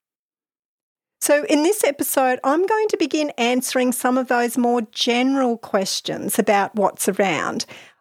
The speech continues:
I'm going to give you a rundown on what types of parks we have in Australia that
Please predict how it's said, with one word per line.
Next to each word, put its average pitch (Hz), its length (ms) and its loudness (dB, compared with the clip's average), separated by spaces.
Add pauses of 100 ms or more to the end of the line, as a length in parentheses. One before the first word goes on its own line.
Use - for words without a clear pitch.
I'm 269 140 4
going 311 220 4
to 330 80 -6
give 349 160 2
you 294 160 2
a 269 40 4
rundown 233 580 2
on 202 260 0
what 220 240 0
types - 480 0
of 214 160 -2
parks - 680 0
we 202 140 2
have 190 340 0
in 214 160 2
Australia 180 680 0
that 196 180 -2